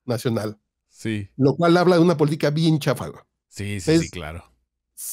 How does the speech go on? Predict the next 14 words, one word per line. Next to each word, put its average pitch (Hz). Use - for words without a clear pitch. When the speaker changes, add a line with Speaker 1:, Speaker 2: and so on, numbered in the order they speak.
Speaker 1:
si 190
Samuel 208
en 254
algún 226
momento, 190
pongamos 214
en 202
el 160
momento 175
más 185
pinche, 170
más 180
pinche, 151
ay, 143